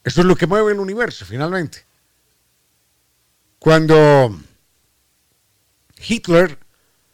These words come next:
dice sí a la guerra, esos mil quinientos centímetros del cerebro de Hitler definieron la vida, la muerte, en verdad,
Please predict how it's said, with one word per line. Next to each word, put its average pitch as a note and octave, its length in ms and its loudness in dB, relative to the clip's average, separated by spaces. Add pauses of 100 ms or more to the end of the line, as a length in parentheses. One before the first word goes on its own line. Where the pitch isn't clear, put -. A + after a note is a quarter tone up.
(240)
dice C#3+ 220 -6
sí A#3+ 380 0
a B2+ 40 0
la A#2+ 100 -2
guerra, C3 520 0 (1200)
esos E3 260 -4
mil B3 200 -6
quinientos G3+ 460 -8
centímetros E3+ 960 -6 (1700)
del C3 160 -6
cerebro E3 380 -4
de D3+ 100 -6
Hitler G3+ 300 -10
definieron E3+ 760 -20 (880)
la C3 120 -16
vida, D3+ 240 -16
la B2+ 100 -14
muerte, F3 460 -16
en G2 100 -16
verdad, C3 320 -4